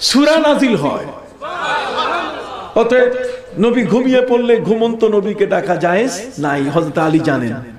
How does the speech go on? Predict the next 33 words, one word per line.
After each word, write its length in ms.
নবীজি 280
ঘুমায় 420
পড়ছেন, 400
ওদিকে 300
আসরের 400
সূর্য 420
ডুবে 220
যাচ্ছে। 420
হযরত 140
আলী 280
এখন 260
দুটি 480
মহা 260
সংকটে 440
পড়লেন। 380
এক 160
আল্লাহর 360
হক, 440
আল্লাহ 260
তাআলা 200
ফরজ 340
করে 220
দিয়েছেন 360
নামাজ, 480
এখন 120
তিনি 200
কি 180
করবেন? 380
নবীর 300
মাথা 200
সরাইয়া 380
নামাজ 340
পড়বেন 320